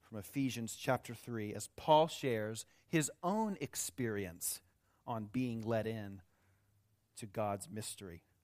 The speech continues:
starting with verse one. For this reason, I, Paul,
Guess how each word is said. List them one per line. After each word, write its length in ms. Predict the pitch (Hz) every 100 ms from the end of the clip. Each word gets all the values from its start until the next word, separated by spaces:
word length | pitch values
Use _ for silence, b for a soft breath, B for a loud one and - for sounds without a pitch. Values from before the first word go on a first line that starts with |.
| _ _
starting 380 | - 139 123 120
with 120 | 110
verse 300 | 117 113 -
one. 300 | 107 101 87 87 _ _ _ _ _ _ _ b b b b b b b _ _ _ _ _
For 160 | - 135
this 240 | 185 -
reason, 540 | 165 170 131 143 185 - _ _ _
I, 360 | 131 147 156 170 -
Paul, 540 | - 131 101 95 123